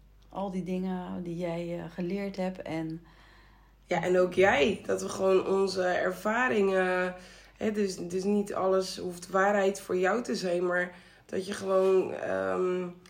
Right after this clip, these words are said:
Speaker 2: met elkaar anderen kan inspireren
Speaker 1: Ja.
Speaker 2: door iets al een stapje voor zichzelf te doen. Of, hè, naar je gevoel te luisteren.
Speaker 1: Ja.
Speaker 2: Of te weten dat er naar, naar je geluisterd wordt en dat je gesteund kan worden.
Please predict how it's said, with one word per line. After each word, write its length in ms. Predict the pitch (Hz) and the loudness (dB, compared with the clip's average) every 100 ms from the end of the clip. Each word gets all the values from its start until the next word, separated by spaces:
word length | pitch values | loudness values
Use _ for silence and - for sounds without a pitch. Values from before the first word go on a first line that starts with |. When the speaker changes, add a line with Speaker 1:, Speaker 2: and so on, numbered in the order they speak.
| - - _ | -20 -20 _
Speaker 2:
met 280 | - 196 202 | 0 0 0
elkaar 480 | 185 185 202 190 190 | -2 -4 -4 -2 0
anderen 340 | 190 202 196 196 | 0 0 0 -4
kan 220 | 196 196 | -4 -2
inspireren 1080 | - 202 - 196 190 208 226 214 208 202 208 | 0 -2 -2 -4 0 2 0 -2 -2 -4 -2
Speaker 1:
Ja. 160 | 226 220 | -2 0
Speaker 2:
door 260 | 202 208 | 0 -2
iets 460 | - 208 202 - - | -2 -4 -6 -8 -8
al 360 | - 196 196 202 | -6 -4 -4 -6
een 80 | |
stapje 360 | 208 226 220 220 | -6 -8 -8 -8
voor 160 | 214 220 | -4 -4
zichzelf 520 | 208 - - 302 311 | -4 -4 -2 -2 -2
te 180 | 285 220 | -2 2
doen. 260 | 208 190 | 2 2
Of, 160 | 185 185 | 0 -2
hè, 200 | 208 233 - - - - | -2 -2 -6 -14 -20 -8
naar 140 | - 202 | 0 0
je 80 | |
gevoel 420 | 208 214 185 247 269 | 0 -4 -4 -4 -2
te 140 | 254 | 0
luisteren. 840 | 233 233 233 214 - 214 208 202 | 2 2 0 -2 -4 -2 0 0
Speaker 1:
Ja. 180 | 190 233 | 0 0
Speaker 2:
Of 120 | 240 - - - - | -2 -8 -20 -20 -20
te 140 | - 185 | -4 2
weten 380 | 185 247 - 208 | 4 4 2 0
dat 200 | 202 202 | -2 -2
er 100 | 196 | 0
naar, 340 | 190 190 - | -2 -4 -6
naar 240 | - 196 190 | -2 0 0
je 120 | 190 | -2
geluisterd 680 | - 190 196 190 - 185 - | -4 -6 -6 -8 -10 -12 -8
wordt 440 | 190 190 190 190 | -4 -2 -4 -8
en 160 | - 185 | -10 -8
dat 180 | 190 | -8
je 60 | 208 | -10
gesteund 580 | - 208 - 208 208 202 | -10 -10 -4 0 0 -2
kan 160 | - 185 | -6 -6
worden. 420 | 185 185 190 185 | -4 -4 -4 -6